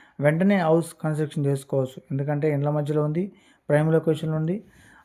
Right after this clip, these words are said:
అన్నిటికీ సైడ్ డ్రైనేజ్, ఎలక్ట్రిసిటీ అన్నీ కూడా అందుబాటులో ఉన్నాయి. కాబట్టి వెంటనే హౌస్ కన్‌స్ట్రక్షన్కి వెళ్ళిపోవచ్చు అండి. ఆ, ఇన్వెస్ట్‌మెంట్ పర్పస్ గానే కొని పెట్టుకోవచ్చు అండి. ఫ్యూచర్లో మంచి అప్రిసియేషన్ వస్తుంది. కాబట్టి చూడండి,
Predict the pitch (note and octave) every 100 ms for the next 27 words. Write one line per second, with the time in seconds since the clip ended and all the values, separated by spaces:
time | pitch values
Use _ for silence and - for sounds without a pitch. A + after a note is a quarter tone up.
0 | - D3+ E3+ E3+ F3 C#3 D3 C#3+ D3 C#3
1 | C#3 C#3 C#3 C#3 D3+ C#3 C#3 C3 C#3+ D#3
2 | D#3+ D#3 D#3 D3 C#3+ C#3 C#3+ D3 G3 G3
3 | _ _ - _ _ - C#3+ C#3+ D#3 D3
4 | C#3+ D#3+ D#3 D3 C#3+ - C3+ D3 C3+ C3+
5 | C#3 C#3 C#3+ C#3 G3 A3+ _ _ _ _
6 | D3+ D3 D3+ D#3 F#3+ E3+ E3 D#3+ E3+ E3
7 | E3+ D#3+ D3+ D3 C#3 - C#3+ C#3 C#3+ E3
8 | A3 G#3 D#3+ C#3 C#3+ D3 C#3+ C#3 C#3 C#3
9 | C#3 C#3 C#3 C#3 D3 C3+ D3 D3+ G#3+ -
10 | - _ - _ - D3 C#3+ F3 G3 F#3